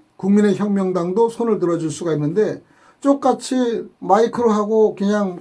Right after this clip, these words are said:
계속 연설만 하다 끝나면 아무런 일도 안 일어납니다, 지금. 대한민국 모든 국민들이 이제는 깨어나 유승민의 교활한 문재인과의 친중 사회주의 국가 건설을 위한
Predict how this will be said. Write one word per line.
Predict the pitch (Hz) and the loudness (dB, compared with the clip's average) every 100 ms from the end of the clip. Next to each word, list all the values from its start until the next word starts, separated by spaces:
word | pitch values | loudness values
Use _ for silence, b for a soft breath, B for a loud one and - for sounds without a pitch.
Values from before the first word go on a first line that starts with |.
| - | 0
계속 | 208 226 196 | 4 4 4
연설만 | 185 214 220 214 202 | 4 4 2 2 2
하다 | 190 185 | 2 0
끝나면 | 247 202 196 226 | -2 0 2 0
아무런 | 160 220 269 269 196 | -2 0 2 2 2
일도 | 180 185 | -2 -2
안 | 156 143 | 0 0
일어납니다, | 185 185 143 131 143 | 0 -2 -4 -4 -4
지금. | 131 127 214 - b b b b b - | -6 -8 -10 -14 b b b b b 0
대한민국 | 208 247 262 254 202 | 4 6 6 6 4
모든 | 220 240 208 | 2 2 0
국민들이 | 196 226 220 220 196 | 0 2 4 4 2
이제는 | 202 208 226 185 | 2 2 2 -2
깨어나 | 233 214 208 214 156 139 | 0 0 2 0 -2 -2
유승민의 | 214 254 240 247 233 | -2 -2 -2 -2 0
교활한 | 180 214 214 214 170 | 0 2 2 0 0
문재인과의 | 180 196 196 185 190 214 143 B B | 0 2 0 2 2 2 0 B B
친중 | - 262 254 254 247 | -4 0 2 2 0
사회주의 | 226 226 208 214 202 | 0 0 2 2 0
국가 | 175 170 - 220 | -2 -8 -4 -2
건설을 | 185 185 190 185 | 0 0 0 2
위한 | 180 196 135 | 2 0 -4